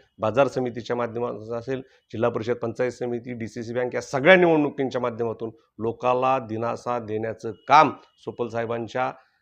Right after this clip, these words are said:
नेतृत्वाखाली, मार्गदर्शनाखाली आदरणीय विश्वासभाऊ, अ, काँग्रेसची सर्व मंडळी,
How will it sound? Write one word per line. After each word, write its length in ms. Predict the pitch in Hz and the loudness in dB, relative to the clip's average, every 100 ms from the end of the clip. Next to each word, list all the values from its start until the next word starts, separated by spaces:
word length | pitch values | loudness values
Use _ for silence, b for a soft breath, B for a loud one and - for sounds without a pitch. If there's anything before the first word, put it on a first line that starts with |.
| _ _ - | _ _ -4
नेतृत्वाखाली, 800 | 127 135 208 202 175 147 131 127 | 0 4 6 8 8 8 2 2
मार्गदर्शनाखाली 1000 | 127 151 165 156 143 135 127 120 117 120 b b | 4 6 6 2 2 2 0 0 -4 -4 b b
आदरणीय 340 | 110 120 123 123 | 0 2 2 0
विश्वासभाऊ, 680 | 113 131 127 123 127 127 - _ _ | 0 0 0 0 -2 -4 -8 _ _
अ, 260 | 110 110 110 | -6 -4 -4
काँग्रेसची 440 | 117 117 117 120 | -2 -2 -4 -8
सर्व 240 | 110 123 | -4 -2
मंडळी, 540 | 120 120 123 131 131 | 0 2 4 2 0